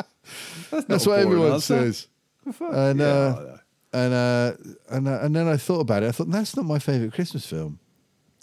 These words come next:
Speaker 1: I, I think mine is Elf.
Speaker 2: I do
Speaker 1: I've
Speaker 2: like Elf.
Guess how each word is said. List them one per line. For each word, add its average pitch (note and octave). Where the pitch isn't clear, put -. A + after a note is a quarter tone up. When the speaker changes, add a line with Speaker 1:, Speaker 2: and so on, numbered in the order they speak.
Speaker 1:
I, C3+
I C3
think D#3+
mine A#2
is F#2
Elf. F2
Speaker 2:
I F#2
do F#2+
Speaker 1:
I've F2
Speaker 2:
like F2
Elf. D#2+